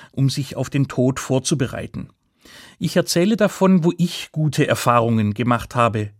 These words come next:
die ich weiterempfehlen kann. Ich spreche mit Älteren und Kranken über den Tod, was sie beschäftigt in diesem Zusammenhang.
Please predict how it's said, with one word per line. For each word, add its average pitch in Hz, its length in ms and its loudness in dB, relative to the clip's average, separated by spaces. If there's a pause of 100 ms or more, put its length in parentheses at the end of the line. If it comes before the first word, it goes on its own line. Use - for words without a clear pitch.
(180)
die 196 100 -8
ich - 140 -8
weiterempfehlen 107 800 -4
kann. 107 300 -14 (1120)
Ich 175 160 0
spreche 151 440 0
mit 151 360 0
Älteren 156 520 2
und 127 300 0
Kranken 110 800 -2 (180)
über 139 220 -2
den 110 200 -4
Tod, - 440 -14 (600)
was 127 240 0
sie 131 160 0
beschäftigt 131 720 -2
in 131 140 0
diesem 139 360 -2
Zusammenhang. 131 760 -2